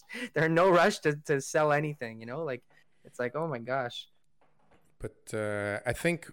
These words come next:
Speaker 2: whether you own, whether you rent, there's still gonna be a ton of people that need to live somewhere,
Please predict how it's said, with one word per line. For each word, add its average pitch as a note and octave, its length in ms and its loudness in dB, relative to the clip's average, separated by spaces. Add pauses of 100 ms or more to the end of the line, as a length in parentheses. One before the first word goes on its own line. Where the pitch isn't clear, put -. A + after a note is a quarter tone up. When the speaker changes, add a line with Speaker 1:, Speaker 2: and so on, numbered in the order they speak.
Speaker 2:
whether C3+ 280 2
you C#3 280 2
own, D#3+ 560 -2
whether B2 240 -4
you A2+ 160 -2
rent, B2+ 640 0
there's A#2 200 -6
still C#3 260 -2
gonna B2+ 200 0
be A#2+ 220 0
a A2+ 180 -6 (100)
ton C3 360 -8
of B2+ 100 -8
people C3 380 -4
that A2+ 200 -6
need A#2 460 -8 (640)
to - 100 -10
live A2+ 320 -6
somewhere, D3 640 -2